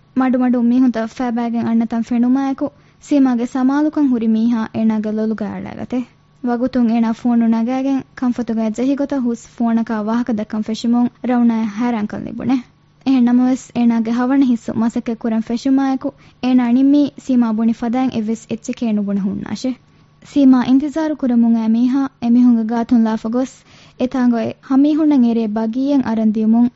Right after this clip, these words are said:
ރައުނާގެ އަތުގައި ހިފައިގެން ސީމާ ވެސް އެ ބަގީއާ ދިމާލަ ހިނގައިގަތެ. އެ ބަގީއާ އަރާ ހަމަވީރު ރައުނާގެ ހިތް ބާރު ބާރަށް ތެޅުމުން ދިޔަ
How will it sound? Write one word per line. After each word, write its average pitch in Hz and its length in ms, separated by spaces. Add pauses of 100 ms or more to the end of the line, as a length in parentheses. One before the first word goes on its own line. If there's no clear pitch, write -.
(320)
ރައުނާގެ 247 480
އަތުގައި 240 340
ހިފައިގެން 269 540 (340)
ސީމާ 247 400
ވެސް 233 240
އެ 233 100
ބަގީއާ 220 400
ދިމާލަ 233 400
ހިނގައިގަތެ. 208 560 (580)
އެ 254 60
ބަގީއާ 247 460
އަރާ 240 240
ހަމަވީރު 277 600 (360)
ރައުނާގެ 254 500
ހިތް 233 280
ބާރު 240 240
ބާރަށް 247 380
ތެޅުމުން 196 440
ދިޔަ 220 200